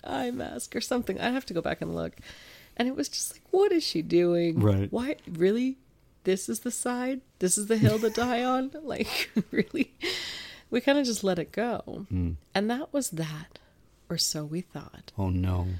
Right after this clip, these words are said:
Speaker 1: But
Speaker 2: Are
Speaker 1: the
Speaker 2: you, are you going to
Speaker 1: six
Speaker 2: part two of
Speaker 1: Yes.
Speaker 2: this story? Now I feel badly.
Speaker 1: Now I'm just talking about family grievances. Six weeks later, we step off yet another plane, this time in a place that shall remain nameless but rhymes with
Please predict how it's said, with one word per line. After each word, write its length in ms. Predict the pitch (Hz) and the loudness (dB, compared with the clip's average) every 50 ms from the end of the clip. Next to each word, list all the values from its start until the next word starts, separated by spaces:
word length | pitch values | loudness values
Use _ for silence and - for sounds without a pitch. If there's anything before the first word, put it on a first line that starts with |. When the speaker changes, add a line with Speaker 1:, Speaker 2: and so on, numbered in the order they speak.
| - - - | -8 -12 -8
Speaker 1:
But 120 | - - 104 | -2 0 4
Speaker 2:
Are 40 | |
Speaker 1:
the 80 | 110 123 | 4 4
Speaker 2:
you, 60 | 120 - - - - - - - - | 4 2 -2 -14 -20 -20 -10 -2 2
are 60 | 113 | 6
you 120 | 117 120 | 6 6
going 220 | 113 131 131 131 123 | 8 8 8 8 8
to 100 | - 113 | 6 4
Speaker 1:
six 100 | - - | 0 2
Speaker 2:
part 220 | - 110 107 87 - - - - | 2 2 2 0 -2 -10 -8 -4
two 200 | - - 113 110 117 135 139 | 0 4 6 6 6 6 6
of 60 | 127 | 4
Speaker 1:
Yes. 40 | 127 | 4
Speaker 2:
this 140 | 139 127 - | 2 2 0
story? 480 | - - - 131 135 143 147 151 147 - | 0 -2 0 0 2 2 0 0 -2 -2
Now 240 | 107 107 123 139 113 | -2 0 0 2 0
I 80 | 98 | 0
feel 220 | 90 - 95 92 80 | -2 -2 -4 -4 0
badly. 420 | 90 95 107 113 90 80 - - | 0 2 2 0 0 -4 -6 -6
Speaker 1:
Now 280 | - 127 160 160 160 160 | -6 -6 -4 -4 -4 -4
I'm 100 | 156 160 | -6 -6
just 280 | 160 160 - - - _ _ _ - _ _ - | -8 -8 -10 -10 -12 _ _ _ -20 _ _ -10
talking 300 | - - 165 160 - 165 | -8 -6 -6 -6 -4 -4
about 200 | 160 160 147 - | -4 -4 -6 -6
family 340 | - - 165 156 160 165 170 | -2 -2 -2 -2 -2 -4 -4
grievances. 720 | - 170 160 156 160 - - - - - - 175 196 - - - - - - - - _ | -4 -4 -4 -4 -6 -8 -12 -12 -10 -8 -8 -10 -10 -12 -16 -20 -20 -20 -20 -20 -20 _
Six 480 | - - - - - 226 - - - - | -12 -10 -10 -10 -10 -12 -14 -12 -10 -6
weeks 300 | 254 247 240 - - - | -6 -6 -6 -6 -4 -2
later, 500 | 180 175 165 160 156 147 147 165 156 - - - - - _ _ _ - | -2 0 0 -2 -4 -6 -8 -12 -14 -18 -20 -20 -20 -20 _ _ _ -10
we 200 | - 160 165 160 | -6 -4 -4 -4
step 400 | 151 - - - 175 165 - - | -4 -6 -6 -4 -4 -6 -6 -6
off 260 | 165 160 156 - - - - | -8 -8 -8 -10 -12 -14 -10
yet 240 | 175 180 180 175 | -6 -4 -4 -2
another 320 | 180 180 180 185 185 180 165 | -2 -2 -2 -2 -2 -4 -6
plane, 420 | - - - 156 151 151 151 156 - - | -6 -10 -10 -10 -10 -10 -10 -12 -10 -8
this 180 | 196 202 - | -6 -2 -2
time 300 | - - 196 196 190 196 | -2 -2 -4 -4 -4 -4
in 240 | 196 180 175 175 185 - - - - - - - - - - _ _ - _ _ _ | -4 -4 -4 -6 -8 -10 -14 -20 -20 -20 -20 -20 -20 -20 -20 _ _ -20 _ _ _
a 60 | - | -12
place 420 | - - - 185 175 170 175 - - | -10 -6 -2 -2 0 0 -2 -4 -6
that 160 | - 180 - | -6 -4 -4
shall 240 | - - 165 160 160 | -2 0 0 2 2
remain 540 | 165 165 165 170 170 170 165 160 165 165 165 | 0 0 0 -2 -2 0 -2 -2 -2 -2 -2
nameless 500 | 165 170 170 165 165 156 - 175 - - | 0 0 0 -2 -4 -6 -8 -10 -10 -10
but 220 | - - 156 - | -6 -6 -6 -4
rhymes 340 | 160 160 151 151 160 165 - | -4 -4 -4 -4 -6 -6 -4
with 180 | 165 165 160 | -4 -6 -6